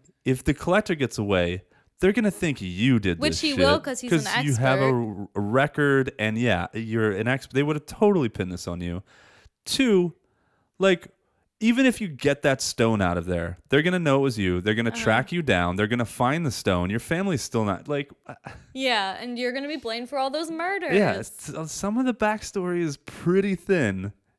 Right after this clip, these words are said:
Speaker 1: It was, they, they didn't, obviously they didn't spend
Speaker 2: I
Speaker 1: a lot
Speaker 2: didn't
Speaker 1: of
Speaker 2: even
Speaker 1: time.
Speaker 2: think about that.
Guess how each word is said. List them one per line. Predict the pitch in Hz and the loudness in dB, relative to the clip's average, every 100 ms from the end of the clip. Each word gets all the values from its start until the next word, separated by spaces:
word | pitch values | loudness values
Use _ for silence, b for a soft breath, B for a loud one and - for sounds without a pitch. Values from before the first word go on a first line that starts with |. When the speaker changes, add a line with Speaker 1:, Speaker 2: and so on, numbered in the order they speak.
| _ _ | _ _
Speaker 1:
It | - 156 | -6 -2
was, | 165 147 - _ | -2 -2 -8 _
they, | 120 139 139 | 0 2 2
they | 131 - 123 | -2 0 0
didn't, | 123 139 143 - 127 | 2 0 -2 -2 2
obviously | 160 165 143 131 | 4 4 2 2
they | 117 | 2
didn't | 110 104 | 0 -4
spend | - 104 101 95 | -6 -2 -2 -2
Speaker 2:
I | 92 | -4
Speaker 1:
a | |
lot | 92 95 | 0 0
Speaker 2:
didn't | |
Speaker 1:
of | 95 | 0
Speaker 2:
even | - | 0
Speaker 1:
time. | 92 | -2
Speaker 2:
think | 139 202 | -2 -6
about | 196 180 | -10 -12
that. | 185 185 | -14 -16